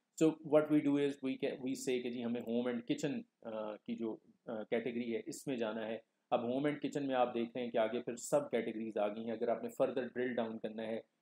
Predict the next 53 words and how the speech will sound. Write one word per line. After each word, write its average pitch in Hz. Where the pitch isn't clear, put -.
into 135
any 123
other 117
category, 117
आप 117
यहाँ 117
पे 135
भी 135
देख 123
सकते 123
हैं। 123
अच्छा, 170
इस 170
तरीका 160
में 170
क्या 156
है, 131
आपको 131
apparently 185
ही 190
नज़र 156
आ 131
जाता 123
है 117
कि -
भाई 135
ये 139
प्रोडक्ट्स 127
जो 135
हैं 131
मेरे, 120
मैं 117
इन्हें 123
sell 120
नहीं 117
करना 101
चाहता, 104
क्योंकि 156
different 143
criteria 147
है, 120
Product 127
के 147
ऊपर 139
हमने 131
वो 131
criteria 123
भी 123
apply 107
करना 117
है। 131
हमने 120
सिर्फ, 139